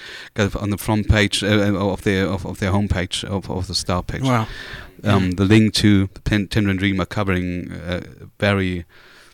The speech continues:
Speaker 1: not sound, a little bit sound alike theme, yeah. But t-, t-, t-, we, we get, get, get along quite well. So they were playing in Prague, um,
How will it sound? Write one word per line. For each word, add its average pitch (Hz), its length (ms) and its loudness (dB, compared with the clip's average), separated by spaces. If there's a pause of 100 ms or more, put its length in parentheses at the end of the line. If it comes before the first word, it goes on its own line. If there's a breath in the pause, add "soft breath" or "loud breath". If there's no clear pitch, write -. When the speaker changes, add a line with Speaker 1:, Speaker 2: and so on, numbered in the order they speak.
(240 soft breath)
Speaker 1:
not 120 400 -4
sound, 113 360 2
a 131 300 -6
little 180 140 2
bit 113 180 -4
sound 98 360 -2
alike 87 440 -4 (180)
theme, 87 520 -4 (240)
yeah. 92 200 -6 (160)
But 135 260 -2
t-, - 120 -12
t-, 104 120 -8
t-, 135 140 0 (100)
we, 135 140 6
we 127 140 4
get, 113 220 -4
get, 117 240 0
get 120 100 2 (360)
along 110 560 2
quite 92 320 0
well. 87 220 0
So 113 220 4
they 110 120 6
were 107 180 6
playing 107 340 4
in 92 60 0
Prague, 101 560 2
um, 98 400 2